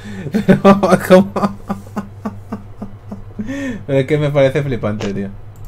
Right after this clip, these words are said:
En fin. Pues, señores, yo voy a cortar por aquí ahora, ¿vale? Llevamos ya, eh,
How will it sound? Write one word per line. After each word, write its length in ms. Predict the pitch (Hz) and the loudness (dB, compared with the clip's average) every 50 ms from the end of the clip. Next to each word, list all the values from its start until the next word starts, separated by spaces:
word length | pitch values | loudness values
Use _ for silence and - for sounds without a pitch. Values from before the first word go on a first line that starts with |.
| - - - - - - - - - - - - - - - - - - | -14 -12 -14 -16 -16 -14 -16 -14 -14 -14 -16 -16 -16 -16 -16 -16 -14 -8
En 280 | 123 131 135 131 127 120 | -4 -2 0 0 0 -2
fin. 280 | - - 120 107 98 101 - - - - - - - - - - - - - - - - - - - - - - | -2 -4 -6 -6 -6 -8 -12 -14 -14 -14 -14 -14 -14 -14 -14 -14 -16 -18 -20 -18 -16 -16 -14 -14 -14 -16 -12 -4
Pues, 760 | - 120 120 120 120 120 120 117 117 117 117 117 113 113 113 110 | -2 0 2 2 2 2 4 2 2 2 2 0 0 0 -2 -4
señores, 480 | - - 123 120 131 147 180 202 196 202 - - 123 | -4 -6 -4 -2 0 2 2 2 2 2 -4 -8 -2
yo 100 | 123 135 | 0 4
voy 80 | 139 139 | 4 4
a 40 | 139 | 4
cortar 260 | 147 139 139 139 - | 4 2 2 2 4
por 140 | 139 123 117 | 4 4 4
aquí 160 | 107 - 120 | 4 4 4
ahora, 200 | 110 143 180 170 | 6 8 8 8
¿vale? 180 | 160 180 196 | 8 6 6
Llevamos 320 | 175 135 120 123 123 127 123 | 4 4 2 2 2 0 0
ya, 340 | 131 127 123 123 123 120 117 | 2 2 2 2 0 0 -2
eh, 200 | 123 117 117 | -2 -4 -4